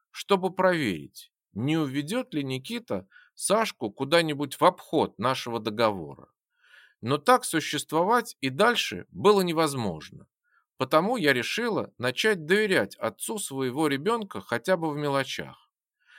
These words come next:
Так что у меня имелось немного времени на то, чтобы побыть наедине с собой и сделать тест.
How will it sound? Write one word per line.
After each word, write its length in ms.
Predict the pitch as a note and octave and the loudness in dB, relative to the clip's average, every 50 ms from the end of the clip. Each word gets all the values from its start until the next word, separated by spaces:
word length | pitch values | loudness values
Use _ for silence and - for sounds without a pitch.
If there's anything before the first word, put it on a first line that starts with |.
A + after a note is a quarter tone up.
| - _ _ _ _ | -20 _ _ _ _
Так 180 | - D3 D3 | 2 2 2
что 240 | - - - D#3 - - | 2 -2 -2 -4 -2 -2
у 100 | D3+ D3+ | -2 -2
меня 400 | D3+ E3 F#3 A3 B3+ A#3+ A3+ - _ _ _ _ | 0 0 0 0 -2 -2 -4 -8 _ _ _ _
имелось 460 | D3+ F3 F#3+ G3 F#3+ F3+ F3 - - | -2 0 2 2 2 0 -2 -4 -2
немного 500 | F#3 G3 F#3+ F#3 F3 D#3 B2 A2 A2+ G#2+ | 0 0 2 2 2 0 0 0 -2 -2
времени 440 | G#2+ C#3+ F#3+ A3+ G#3+ F#3 D3 B2 A2 | -2 -2 -2 -2 -4 -4 -4 -4 -4
на 180 | G#2+ G#2+ A2+ | -4 -6 -6
то, 240 | A#2+ - A3+ A#3 A3 | -4 -4 -4 -4 -4
чтобы 360 | - - - D#3 C3+ C3 A#2 | -6 -4 -4 -2 -2 -2 -2
побыть 440 | - C#3 C#3+ D#3+ F3+ F#3+ F3+ - _ | 0 -2 0 2 0 -2 -2 -2 _
наедине 480 | B2+ B2+ B2 B2 B2+ C#3+ C#3+ C3 A#2+ G#2 | -6 -6 -4 -4 -4 -4 -4 -2 -2 -4
с 120 | - - | -4 -4
собой 480 | - A#2+ A2 B2 E3 G#3+ A#3+ A3+ G3+ - _ _ _ _ | -2 -2 -2 0 2 0 0 0 -6 -14 _ _ _ _
и 100 | _ C#3 | _ -4
сделать 560 | C#3 B2 B2 C3 F3 G3 F#3+ F3 E3 - _ _ | -4 -4 -2 0 2 2 2 2 -2 -6 _ _
тест. 300 | - - C#3 - - - | -14 -14 -14 -14 -18 -20